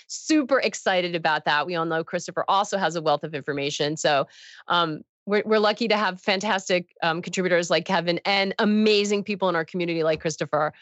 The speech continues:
Um, and you're gonna get to hear a little bit of his story. So we're all really looking forward to that, Christopher. So set your calendars.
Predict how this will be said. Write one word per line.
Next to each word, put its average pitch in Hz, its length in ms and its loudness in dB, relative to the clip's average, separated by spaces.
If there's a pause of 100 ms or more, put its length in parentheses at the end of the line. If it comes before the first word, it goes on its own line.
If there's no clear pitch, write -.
(300)
Um, 156 260 0
and 170 100 0
you're 160 80 0
gonna 160 140 0
get 156 140 0
to 165 80 -6
hear 156 120 0
a 131 60 2
little 156 160 -2
bit 143 120 -2
of 139 60 -6
his 151 100 -8
story. 151 240 0
So 190 140 0
we're 175 140 0
all 185 180 4
really 208 460 4
looking 185 240 0
forward 156 300 0
to 160 80 -6
that, 143 180 -2
Christopher. 143 540 -6 (360)
So - 120 -12
set - 160 -2
your 170 80 -6
calendars. 151 720 -4